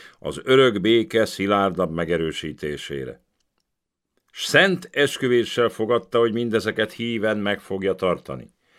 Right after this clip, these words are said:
András király és Béla herceg tehát, mivel inkább a béke hívei, semmint a viszálykodás magvetői akartak lenni,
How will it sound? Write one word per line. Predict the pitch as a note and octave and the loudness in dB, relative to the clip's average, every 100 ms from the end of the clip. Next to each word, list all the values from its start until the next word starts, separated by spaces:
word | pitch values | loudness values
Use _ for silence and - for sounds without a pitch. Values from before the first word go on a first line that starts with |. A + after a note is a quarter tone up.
| _ _ _ | _ _ _
András | - G#2 G#2+ A2 A2 - | -2 0 4 4 4 2
király | A#2 A2 A2+ A2 | 2 4 4 4
és | G#2 | 2
Béla | E2+ A#2 A2 | 0 0 2
herceg | G2+ A2 - A2 | 2 0 -2 -6
tehát, | - B2+ B2 A#2+ | 0 2 2 0
mivel | C3+ C3+ | -4 -2
inkább | D#3 D3 C#3+ C3 | -2 -2 0 0
a | C#3 | 0
béke | D#3 F#3+ F3+ G2 | 0 0 0 -2
hívei, | D#2+ C#2+ B1+ C#2 F#2+ | -2 -8 -8 -6 -6
semmint | F2+ G2+ G2 F#2 F2 | -4 -4 -4 -4 -4
a | |
viszálykodás | D#2 G2+ G2 F#2 D#2+ E2+ D2+ D2+ - - _ - _ - | -4 -4 0 -2 -2 -4 -6 -8 -12 -16 _ -20 _ -12
magvetői | D2 G2+ F2+ E2+ F2+ - F2+ F2 | -2 -2 0 -2 -2 -2 -2 -2
akartak | F2 F2 F#2 F2+ E2 F2 | -2 -4 -6 -6 -10 -6
lenni, | F2+ G#2 C3 B2 | -4 -4 -6 -8